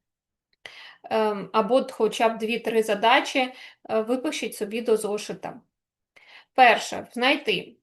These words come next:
Е, в нас є частота коливань маятника — нуль цілих п'ять десятих мегагерц. Мега — це приставка, яка дорівнює мільйона,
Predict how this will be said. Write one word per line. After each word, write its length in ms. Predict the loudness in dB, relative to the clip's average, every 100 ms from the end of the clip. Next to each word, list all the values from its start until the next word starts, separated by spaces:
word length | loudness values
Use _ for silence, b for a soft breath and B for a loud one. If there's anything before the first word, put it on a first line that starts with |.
| _ -4
Е, 320 | -2 0 -2
в 60 |
нас 380 | 0 0 0 -4 -8
є 240 | 0 0
частота 520 | 0 -4 -2 2 2
коливань 540 | 6 6 6 6 2 2
маятника — 640 | 2 2 -2 -6 0 0
нуль 140 | 0
цілих 380 | -2 -2 -2 -2
п'ять 260 | 2 2 2
десятих 540 | -2 2 2 0 -4
мегагерц. 960 | 2 2 2 -2 2 2 2 0 -12 -16 B B B
Мега — 440 | 2 2 4 0 -2
це 340 | -2 0 0 B B -6
приставка, 540 | -4 2 2 2 0
яка 220 | 0 0
дорівнює 640 | 2 2 0 -2 -2 -2 -2
мільйона, 840 | -2 -2 0 -2 -2 -2 -2 -4